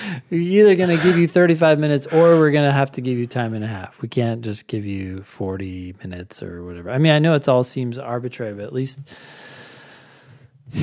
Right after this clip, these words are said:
it wasn't such a, you know, blunt <laughs> object to try to solve the problem. Oh, here's some more information. Sorry.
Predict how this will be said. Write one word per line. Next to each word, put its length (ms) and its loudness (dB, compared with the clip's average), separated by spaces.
it 100 -2
wasn't 260 2
such 220 -2
a, 140 0
you 160 -6
know, 160 -6
blunt 640 -2
<laughs> 140 -12
object 680 -2
to 100 -14
try 160 2
to 80 2
solve 300 -4
the 60 -8
problem. 600 -6
Oh, 320 6
here's 220 4
some 80 4
more 180 0
information. 480 -2
Sorry. 380 2